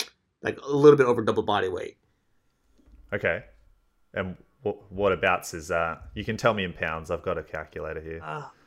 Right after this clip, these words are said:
Speaker 1: at the time, I was one, around one eighty-seven. So I hit, um, around three seventy-five for, uh, a rep,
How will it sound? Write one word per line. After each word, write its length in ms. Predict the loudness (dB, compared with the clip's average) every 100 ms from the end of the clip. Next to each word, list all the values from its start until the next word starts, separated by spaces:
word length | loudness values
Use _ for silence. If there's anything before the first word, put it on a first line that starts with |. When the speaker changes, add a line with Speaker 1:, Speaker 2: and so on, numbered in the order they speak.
| _ _ _
Speaker 1:
at 140 | 6 6
the 100 | 0
time, 440 | 4 8 8 6
I 220 | 6 8 8
was 560 | 6 6 4 0 -6
one, 480 | -8 -2 4 4 4 -2 -12 _ _ _ _ -10
around 340 | -2 0 0 0
one 420 | 0 0 0 -4 -6
eighty-seven. 1080 | -2 0 0 -2 -6 -2 -2 0 0 -2 -8 _ _ _ _
So 300 | -4 2 4
I 120 | 4
hit, 380 | 0 0 -2 0
um, 640 | 2 4 4 2 0 -2 -6 _ _ _ -20 -20 _ _ 0
around 580 | 6 6 6 4 0 -4 -6
three 360 | 0 4 4
seventy-five 1000 | 2 0 0 0 -2 2 4 4 4 0 -8 _ _ _ _ _ _ _
for, 580 | 2 4 6 8 6 4
uh, 800 | 4 6 6 4 2 0 -4 -8 _ _ _ _
a 100 | 0
rep, 280 | 4 2